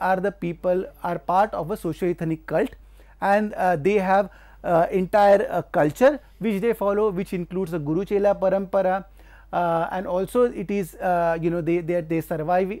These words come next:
uh, so they survive on basti, badhai, which is called as a begging or dancing or, you know, uh, uh, you know, uh, giving blessings on the happy occasions. Those are the people who are called as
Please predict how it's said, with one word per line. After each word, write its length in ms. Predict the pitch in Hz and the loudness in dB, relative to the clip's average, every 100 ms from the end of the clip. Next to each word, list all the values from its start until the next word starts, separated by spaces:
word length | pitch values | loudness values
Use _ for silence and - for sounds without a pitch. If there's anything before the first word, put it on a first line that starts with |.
| - | -10
uh, 80 | 156 | -10
so 180 | - | -8
they 120 | 156 165 | -8 -6
survive 500 | 175 160 170 190 - | -4 -2 0 0 -2
on 280 | 170 170 160 - - 139 | -6 -6 -8 -14 -18 -4
basti, 560 | 165 165 - 202 185 | -4 -4 -6 -4 -4
badhai, 680 | 147 160 151 165 170 180 170 - - - | -2 -2 -2 -2 0 -2 -4 -10 -20 -8
which 180 | 165 170 | -6 -4
is 140 | 180 | -4
called 260 | 185 180 170 | -2 -2 -2
as 140 | 160 | -2
a 80 | 165 | -4
begging 520 | 147 180 165 185 180 | -2 -2 -2 -4 -4
or 280 | - 165 165 | -6 -6 -6
dancing 560 | 151 151 160 - 180 180 | -6 -6 -6 -4 -4 -4
or, 300 | 160 160 - - - | -4 -4 -6 -12 -6
you 140 | 160 | -4
know, 240 | 160 208 - | -4 -6 -6
uh, 280 | 160 151 143 - | -2 -2 -4 -8
uh, 540 | - 147 143 139 135 143 | -4 -2 -2 -2 -4 -6
you 160 | 147 151 | -6 -6
know, 180 | 165 - - - - - | -6 -10 -20 -20 -18 -8
uh, 360 | 151 143 139 | -4 -2 -4
giving 420 | 131 143 180 196 | -4 -2 0 -2
blessings 480 | 143 165 - 262 - - | -2 -2 0 -2 -2 -8
on 240 | 170 175 | -6 -4
the 60 | 160 | -4
happy 340 | 147 151 180 | -4 -2 -2
occasions. 580 | 147 143 135 131 127 - - - - | -2 -2 -8 -8 -12 -14 -20 -20 -12
Those 300 | 135 247 285 | 0 2 4
are 140 | 247 220 | 6 4
the 140 | 208 | 2
people 300 | - 165 180 | -4 -6 -4
who 120 | 165 | -2
are 120 | 160 | -2
called 320 | 151 135 131 131 | -4 -6 -6 -4
as 260 | 185 - | -6 -10